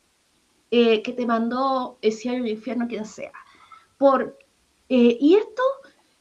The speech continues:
es una cosa, Alberto Madrid es un activista, eh, es un activista que, por las personas que tienen discapacidad en Chile y que está realmente ahora impulsando una agenda,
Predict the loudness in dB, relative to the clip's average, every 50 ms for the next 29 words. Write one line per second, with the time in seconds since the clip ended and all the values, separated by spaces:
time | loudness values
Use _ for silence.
0 | _ _ -2 0 0 2 2 0 0 0 -2 -6 -6 -6 -8 -10 _ _ 0 0
1 | 2 2 0 -2 -2 -2 0 2 2 2 2 2 0 0 2 2 2 0 -2 -6
2 | _ _ -20 _ _ _ -2 0 2 2 2 0 0 -2 -6 -6 -4 -2 0 -2
3 | -2 -4 -6 _ -4 0 0 2 0 0 -2 -4 -4 -2 0 2 2 2 2 2
4 | 2 0 0 2 2 0 0 0 0 0 0 2 2 0 0 -2 -4 -4 -4 -8
5 | -10 -8 -6 -6 -6 -8 _ 0 4 4 4 4 2 -2 -8 -6 -6 -6 -4 -4
6 | -2 -2 -2 -2 -4 -6 -8 -8 -8 -8 -6 -4 -2 -2 -4 -6 _ -10 -10 -10
7 | -6 -2 -2 0 0 0 -2 -6 -8 -6 -6 -6 -6 -6 -6 -6 -6 -4 -2 -2
8 | -2 0 2 2 2 2 0 -2 -2 -2 -2 0 0 0 0 -2 -2 -2 -4 -8
9 | _ _ _ _ -6 -6 -6 -4 -6 -10 -10 -8 -6 -2 0 4 4 4 4 4
10 | 2 0 0 -2 -8 -8 -4 -2 0 0 0 0 -2 -2 -2 -2 -2 -2 -4 -4